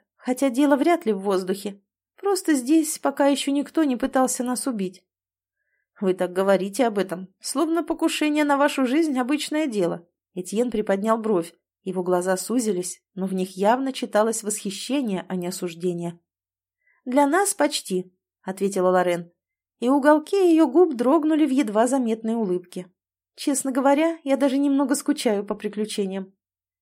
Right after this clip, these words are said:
«Истинная Лейна всегда найдет приключения, даже в самом благополучном месте», заметил Этьен, и в его голосе промелькнула странная нота, которую я не сразу распознала,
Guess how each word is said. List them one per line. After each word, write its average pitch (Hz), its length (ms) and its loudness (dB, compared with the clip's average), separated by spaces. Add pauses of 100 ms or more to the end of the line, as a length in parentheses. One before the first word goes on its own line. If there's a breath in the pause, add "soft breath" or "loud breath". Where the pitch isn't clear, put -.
(100)
«Истинная 294 640 0
Лейна 262 340 -2
всегда 208 420 -2
найдет 285 360 -2
приключения, 185 880 -4
даже 170 240 -4
в 175 80 -8
самом 220 360 0
благополучном 254 800 -2
месте», 180 460 -6 (240)
заметил 180 480 -2
Этьен, 175 420 -6 (340)
и 196 100 -2
в 196 40 -2
его 220 280 -2
голосе 302 420 0
промелькнула 254 680 -2
странная 277 640 -2
нота, 202 500 -4
которую 196 400 0
я 220 100 -2
не 226 140 -4
сразу 185 340 -2
распознала, 196 760 -2